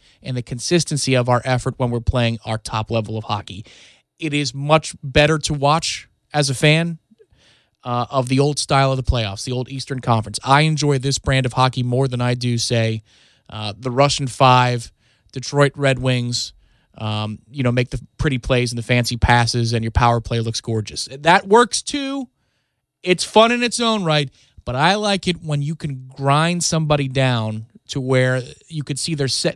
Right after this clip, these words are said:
they're thinking twice before they get rid of the puck, or they look flustered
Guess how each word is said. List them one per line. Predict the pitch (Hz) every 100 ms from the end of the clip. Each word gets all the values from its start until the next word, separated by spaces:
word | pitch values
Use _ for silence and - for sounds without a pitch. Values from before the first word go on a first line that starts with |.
| 160
they're | 170
thinking | - 220 220 175 - _ _ _ -
twice | - 180 113 -
before | - 139 160
they | 143
get | 139 -
rid | 143
of |
the | 127
puck, | - 107 - - _ _ _ _ _ _ _ _ _
or | 165 180 180
they | 156 165
look | 190 185
flustered | - - 185 - 110 85